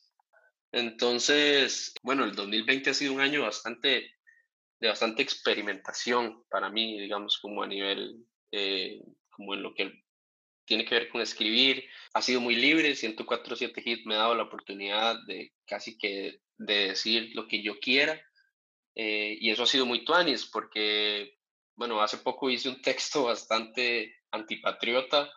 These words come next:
y yo creí que me iban como a, ¿verdad? Como a censurar, eh, porque, digo, no todos los medios quieren publicar algo así. Y bueno,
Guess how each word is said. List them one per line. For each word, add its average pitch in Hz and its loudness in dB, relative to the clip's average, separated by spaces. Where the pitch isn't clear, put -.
y 110 0
yo - -10
creí 113 0
que 120 0
me 113 -4
iban 107 -2
como 113 0
a, 101 2
¿verdad? 101 -2
Como 107 -4
a 101 -2
censurar, 123 2
eh, 104 -4
porque, 101 -6
digo, 123 -2
no 107 -8
todos 123 2
los 110 0
medios 117 -2
quieren 117 -4
publicar 110 -4
algo 110 0
así. 135 2
Y 107 -6
bueno, 110 2